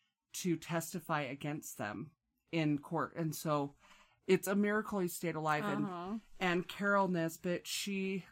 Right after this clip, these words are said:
Speaker 1: she was alive, and she ended up dying in the hospital. She was con-, she was deemed brain dead. But, um, Sherry Michelle Ainsley, she was,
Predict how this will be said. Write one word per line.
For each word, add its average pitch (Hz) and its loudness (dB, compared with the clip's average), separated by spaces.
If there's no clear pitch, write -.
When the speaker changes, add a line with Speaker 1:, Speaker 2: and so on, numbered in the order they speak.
Speaker 1:
she - 0
was 180 4
alive, 165 0
and 156 2
she - -2
ended 151 -2
up 139 -6
dying 139 0
in 151 -2
the 139 0
hospital. 135 -6
She 139 -8
was 135 -8
con-, - -8
she - -6
was 143 -2
deemed 131 -6
brain 131 -4
dead. 120 -8
But, 160 0
um, 143 -2
Sherry 165 0
Michelle 147 -4
Ainsley, 147 -2
she 175 -2
was, 143 -2